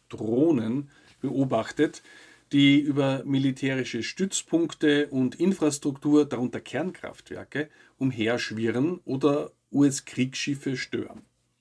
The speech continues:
Der aktuell bedeutendste Fall ist die Luftwaffenbasis Langley, die im vorigen Dezember gleich von mehreren Wellen unbekannter Flugobjekte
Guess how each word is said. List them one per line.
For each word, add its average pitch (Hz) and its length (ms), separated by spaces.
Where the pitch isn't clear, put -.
Der 143 140
aktuell 139 420
bedeutendste - 800
Fall 104 400
ist - 520
die 117 320
Luftwaffenbasis 107 1300
Langley, 104 640
die 135 200
im 135 120
vorigen 143 360
Dezember 127 380
gleich 117 300
von 117 280
mehreren 113 680
Wellen 123 340
unbekannter 123 640
Flugobjekte 117 840